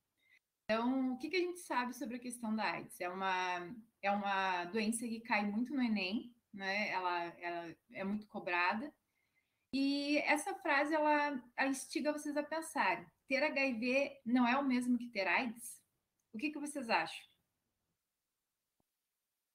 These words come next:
Bom, ah, muitas pessoas acham que,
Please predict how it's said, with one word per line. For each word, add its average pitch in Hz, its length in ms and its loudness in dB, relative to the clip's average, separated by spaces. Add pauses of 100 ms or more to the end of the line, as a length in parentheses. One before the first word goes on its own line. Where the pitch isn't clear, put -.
(400)
Bom, 220 400 2 (460)
ah, 254 260 2
muitas 330 320 2
pessoas 302 440 0
acham 247 340 0
que, 233 420 -2